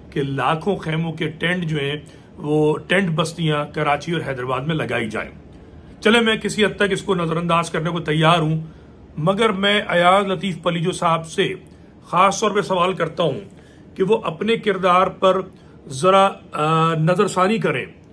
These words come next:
साथ साथ जो सिंध हुकूमत है, उसकी जो सूरत हाल रही है गुज़िश्ता पचास साल में, खास तौर पर उस पे थोड़ी सी हर तरफ अंधेरा करके रोशनी डाल के देखें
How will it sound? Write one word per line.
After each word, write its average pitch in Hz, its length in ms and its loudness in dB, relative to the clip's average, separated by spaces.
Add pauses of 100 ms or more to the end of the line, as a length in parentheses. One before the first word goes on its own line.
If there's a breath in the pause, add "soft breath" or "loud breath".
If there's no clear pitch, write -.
(300 loud breath)
साथ 196 400 2
साथ 202 420 4 (340)
जो 170 240 -2
सिंध 196 280 -4
हुकूमत 185 500 -2
है, - 220 -4 (760 loud breath)
उसकी 240 720 -2
जो 220 280 0
सूरत 208 480 0
हाल 190 320 4
रही 190 340 -2
है 190 260 2
गुज़िश्ता 160 340 -4
पचास 185 480 0
साल 190 280 0
में, 190 140 -4
खास 170 280 -2
तौर 165 140 -2
पर 160 320 -8 (340 loud breath)
उस 196 120 -6
पे 233 160 -4
थोड़ी 277 520 -2
सी 165 280 -8 (680)
हर 226 140 2
तरफ 226 340 0
अंधेरा 196 340 2
करके 202 320 -2
रोशनी 196 520 -2
डाल 190 220 2
के 196 100 -2
देखें 165 540 -4